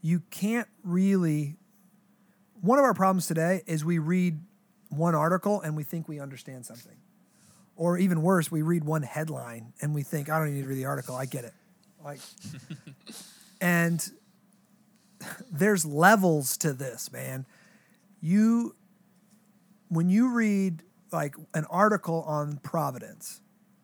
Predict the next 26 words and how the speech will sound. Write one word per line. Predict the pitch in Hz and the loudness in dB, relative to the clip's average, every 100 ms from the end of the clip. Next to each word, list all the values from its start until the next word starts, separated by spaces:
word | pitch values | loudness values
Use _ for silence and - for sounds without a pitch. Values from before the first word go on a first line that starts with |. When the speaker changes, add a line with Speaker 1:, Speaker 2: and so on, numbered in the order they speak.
| _ _ _ _ - | _ _ _ _ -4
Speaker 1:
you | 190 | -2
can | 208 | -2
kinda | 175 - 190 185 | -6 -4 -2 -2
get | 151 156 151 | -2 -4 -4
a | 156 | -8
generalized | 139 143 151 151 156 - | -6 -6 -4 -4 -4 -4
understanding | 147 156 - 131 131 131 | -6 -8 -8 -12 -12 -12
of | 127 131 | -10 -12
it. | 90 - _ _ _ _ _ _ _ - | -14 -20 _ _ _ _ _ _ _ -8
But | 160 | -4
when | 165 170 | 0 4
you | 196 | 4
read | 214 226 | 4 2
a | 208 | 2
seven | - 208 196 202 | 0 2 0 0
hundred | 175 190 175 | -2 -2 -2
page | - 160 139 | -4 -6 -6
book | 123 120 190 196 | -8 -2 0 0
on | 147 135 | -4 -8
providence, | - 127 - - - - - _ _ _ _ _ _ _ _ _ _ _ - | -8 -10 -12 -18 -18 -18 -20 _ _ _ _ _ _ _ _ _ _ _ -4
it | 165 156 139 | -2 -2 0
blows | 165 170 180 185 156 | 4 6 6 6 2
your | 156 | 0
mind. | 147 139 127 113 - _ _ _ _ - | 0 -2 -4 -10 -20 _ _ _ _ -2
And | 180 | 0
it, | 180 | 0